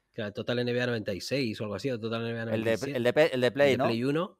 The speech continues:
Speaker 1: que f-, que fue como
Speaker 2: Ujú.
Speaker 1: un salto importante con respecto a, a lo que teníamos
Speaker 2: Ujú.
Speaker 1: hasta entonces. Pero, pero no soy, no soy nada de, de juegos de N B A, pero sí es
Speaker 2: Sí.
Speaker 1: cierto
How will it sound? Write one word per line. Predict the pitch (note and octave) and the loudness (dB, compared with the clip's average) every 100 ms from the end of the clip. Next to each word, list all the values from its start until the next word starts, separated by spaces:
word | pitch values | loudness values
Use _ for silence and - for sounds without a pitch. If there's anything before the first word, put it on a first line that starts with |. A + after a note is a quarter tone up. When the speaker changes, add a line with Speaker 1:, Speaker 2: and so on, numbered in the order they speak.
| _ | _
Speaker 1:
que | - G2 | -8 -8
f-, | - A2+ | -8 -12
que | - | -10
fue | - | -6
como | G2+ G#2 | -4 -4
Speaker 2:
Ujú. | |
Speaker 1:
un | F#2+ | -4
salto | G#2+ F#2 G2+ G2+ | -4 -2 -2 0
importante | G2+ G2+ F2 F2+ G#2+ F#2 E2+ | -2 -4 -4 -2 -2 -2 -6
con | F2 | -6
respecto | F2 - F2+ F#2+ | -10 -12 -8 -6
a, | F#2 F2+ E2+ - _ _ _ _ | -4 -4 -6 -12 _ _ _ _
a | G2 | -6
lo | G2 | -4
que | G2 F#2 | -4 -6
teníamos | F2+ F#2 A2+ A2 G2+ | -4 -2 0 0 0
Speaker 2:
Ujú. | |
Speaker 1:
hasta | G2+ G2+ | -4 -6
entonces. | G2 A2 G#2 D3+ _ _ _ _ _ _ | -8 -8 -10 -12 _ _ _ _ _ _
Pero, | A2+ G#2+ G#2+ G#2 G#2 G2+ G2 F#2+ F#2 E2+ E2 - _ | -2 0 2 2 0 0 -2 -4 -6 -8 -12 -18 _
pero | A2 | -6
no | A#2+ | -4
soy, | B2 D3+ B2+ | -2 -2 -2
no | C3 | -4
soy | - D#3 | -2 0
nada | C#3+ D#3+ D#3 | 0 0 0
de, | D#3 D3+ C#3+ | 0 -2 -4
de | C3+ | -6
juegos | C#3 C#3+ | -4 -4
de | C3+ | -2
N | C3 | -2
B | |
A, | C#3+ D#3 _ | -4 -6 _
pero | B2 A#2 | -4 -2
sí | G#2 - B2+ D3 | -2 -4 -4 -4
es | C#3 | -4
Speaker 2:
Sí. | |
Speaker 1:
cierto | - C#3+ B2 E3 F3+ | -4 -2 -2 -2 -6